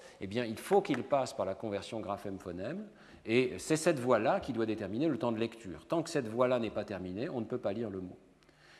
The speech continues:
Inversement, lorsque le mot est irrégulier, comme oignon par exemple,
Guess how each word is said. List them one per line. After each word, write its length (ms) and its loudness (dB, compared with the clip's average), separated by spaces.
Inversement, 680 0
lorsque 380 0
le 320 4
mot 380 2
est 200 0
irrégulier, 640 0
comme 260 0
oignon 380 -2
par 180 -8
exemple, 440 -10